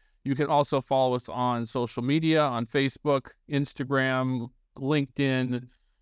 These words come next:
uh, Twitter, or X, whatever we're calling it these days. All of those platforms, we're active and available. Uh,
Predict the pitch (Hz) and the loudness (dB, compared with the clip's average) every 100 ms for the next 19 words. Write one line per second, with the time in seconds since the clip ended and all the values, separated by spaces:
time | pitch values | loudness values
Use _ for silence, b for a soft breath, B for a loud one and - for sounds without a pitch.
0 | _ 127 127 123 120 113 - 175 165 156 | _ -2 0 0 -2 -4 -2 2 4 4
1 | 147 117 120 131 131 - - 120 123 123 | 2 2 0 0 -2 -2 -6 -2 0 0
2 | 127 127 - 123 123 127 117 123 117 - | 0 -2 0 0 2 0 0 0 -2 0
3 | 120 120 117 113 - 180 202 170 160 156 | 0 0 -4 -4 2 4 4 4 4 2
4 | 143 - 143 123 143 135 131 135 135 120 | 2 0 0 0 -2 -2 -2 -2 -2 0
5 | 127 - 139 127 123 - 117 113 135 151 | -4 -2 -2 -2 -4 -8 -4 0 2 4
6 | 156 156 151 151 _ _ _ _ - 135 | 4 2 2 0 _ _ _ _ -2 0
7 | 127 120 | 0 0